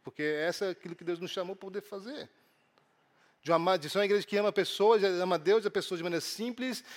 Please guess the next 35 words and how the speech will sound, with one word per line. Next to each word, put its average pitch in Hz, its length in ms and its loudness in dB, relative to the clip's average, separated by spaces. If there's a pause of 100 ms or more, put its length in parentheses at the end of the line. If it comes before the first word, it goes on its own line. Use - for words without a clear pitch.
de - 80 -12
maneira 180 240 4
alegre. 202 460 8
Eu 190 80 8
espero 190 400 2
também 185 200 -2
que - 80 -16
você - 120 -8
possa 185 240 0
entrar 175 240 2
aqui 170 160 0
e - 20 -10
perceber 180 440 0
a - 20 8
alegria 175 480 2
que 226 100 -4
nós 190 220 0
temos 190 280 0
de 165 80 -4
poder 175 180 0
estar 185 160 6
na 180 100 8
presença 170 440 0
do 185 120 -8
Senhor, 175 440 0 (280)
a 185 60 4
alegria 175 280 4
que 208 80 -4
nós 208 160 4
temos 202 180 2
de 170 60 -6
poder 190 160 0
cantar 190 540 2
sobre 196 260 0
Cristo, 196 320 -4